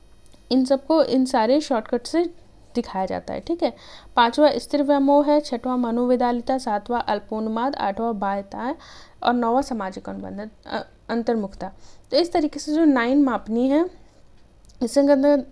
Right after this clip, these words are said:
इसके अंतर्गत नौ मापनी जो है, नौ मनोवैज्ञानिक समस्याओं का क्या किया जाता है, मापन किया जाता है।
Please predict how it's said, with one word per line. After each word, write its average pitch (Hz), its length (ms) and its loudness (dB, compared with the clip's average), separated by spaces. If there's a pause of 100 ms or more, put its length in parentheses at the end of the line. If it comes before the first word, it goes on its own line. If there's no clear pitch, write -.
इसके 247 240 2
अंतर्गत 277 360 6
नौ 254 260 4
मापनी 240 460 0
जो 233 120 -2
है, 277 220 -2 (480)
नौ 302 140 6
मनोवैज्ञानिक 247 640 2
समस्याओं 220 480 -4
का 233 100 -4
क्या 233 160 -6
किया 214 200 -8
जाता 202 240 -4
है, 285 60 0
मापन 196 280 -4
किया 190 220 -10
जाता 190 300 -12
है। 220 160 -12